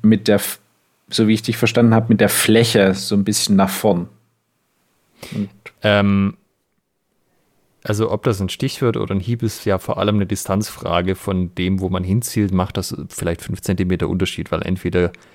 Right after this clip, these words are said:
Speaker 2: kommst du halt quasi mit sein rechtes Auge oder halt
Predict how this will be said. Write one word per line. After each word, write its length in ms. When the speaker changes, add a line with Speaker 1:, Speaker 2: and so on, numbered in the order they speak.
Speaker 2:
kommst 260
du 100
halt 240
quasi 460
mit 160
sein 400
rechtes 300
Auge 440
oder 240
halt 360